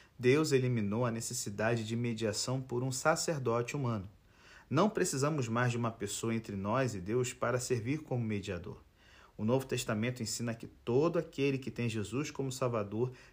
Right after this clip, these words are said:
tem acesso imediato à presença de Deus, como tá lá em Hebreus quatro dezesseis. Primeiro Timóteo dois cinco diz: "Porque há um só Deus e um só mediador entre Deus e a humanidade,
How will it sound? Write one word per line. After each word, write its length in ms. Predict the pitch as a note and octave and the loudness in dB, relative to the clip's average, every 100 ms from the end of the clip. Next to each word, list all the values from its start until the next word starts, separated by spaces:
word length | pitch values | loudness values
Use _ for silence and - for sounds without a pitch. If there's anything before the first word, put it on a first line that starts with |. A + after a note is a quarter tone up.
| - | 0
tem 200 | B2+ B2 | 2 2
acesso 580 | B2 - B2+ C#3+ C#3 | 0 0 4 4 2
imediato 640 | D3 C#3+ D3 A#2 G#2+ A#2 - | -2 -2 -2 0 2 2 0
à 40 | |
presença 720 | - A#2 G#2+ F#2+ G2+ G#2 - | -4 -2 -2 -2 -4 -4 -4
de 140 | G#2+ A#2+ | -4 -4
Deus, 400 | A2 C3 C3 - | 0 2 2 0
como 240 | - G#2+ | -6 -6
tá 180 | G#2+ G#2+ | -2 0
lá 160 | G#2+ | 0
em 60 | A2 | 0
Hebreus 320 | G#2 G2 F#2+ | -2 -2 -4
quatro 420 | - A2+ C3+ - | -2 2 2 0
dezesseis. 800 | G#2 F#2+ F#2 - - E2 - - - - - - | -8 -8 -8 -8 -10 -10 -10 -14 -16 -20 -20 -12
Primeiro 320 | - G#2+ B2+ | -2 2 2
Timóteo 480 | C3+ B2 A#2 C#3 B2+ | 2 -2 2 2 2
dois 220 | A2+ D3+ | 2 2
cinco 320 | D3 D#3+ E3+ E3 | 0 -2 -2 -2
diz: 440 | F3+ F3+ - - - - - | 0 0 -2 -6 -14 -20 -12
"Porque 300 | - F#2+ - | -8 -8 -2
há 80 | G#2 | 0
um 80 | A#2 | 0
só 220 | - C3 | 0 0
Deus 420 | A2+ B2 D3+ C#3 | 2 0 0 0
e 40 | B2+ | -2
um 60 | |
só 220 | B2 D3+ | -2 0
mediador 560 | D#3+ D#3 C3+ B2 A#2 C3 | 0 0 2 2 4 4
entre 260 | C#3 C3 A#2+ | 2 0 -4
Deus 360 | G#2+ C3+ E3 | 0 0 0
e 20 | |
a 40 | E3+ | 0
humanidade, 760 | E3+ F3+ E3+ D#3+ A#2+ F#2+ - | 0 -2 0 2 2 0 -10